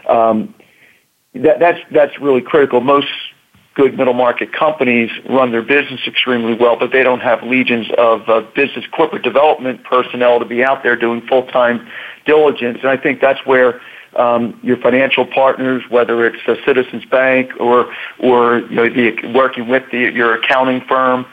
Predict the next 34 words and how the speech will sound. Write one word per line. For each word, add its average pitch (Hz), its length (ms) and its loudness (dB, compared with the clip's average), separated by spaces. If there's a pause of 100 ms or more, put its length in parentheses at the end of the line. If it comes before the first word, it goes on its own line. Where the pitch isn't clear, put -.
(320)
to 123 60 0
help 123 220 0
do 127 100 4
that 117 240 2
diligence, 123 480 0
because 120 340 -2
it's 117 200 -4
really 147 380 2
making 123 340 -2
sure 123 440 2
that 117 220 2
you 120 220 -4
understand, 120 760 -2 (400)
uh, 117 160 4
that, 123 300 2
that 127 260 2
acquired 143 600 2
company 120 380 0
inside 117 320 2
out, 120 180 2
both 123 200 2
the 113 60 -8
people 139 520 2
and, 127 160 2
and 131 180 -2
the 135 100 0
operations, 120 800 2 (460)
because, 131 340 2
again, 123 300 0
that's 131 280 0
where, 123 380 4 (100)
as 120 140 -2
opposed 135 420 0
to 123 220 -2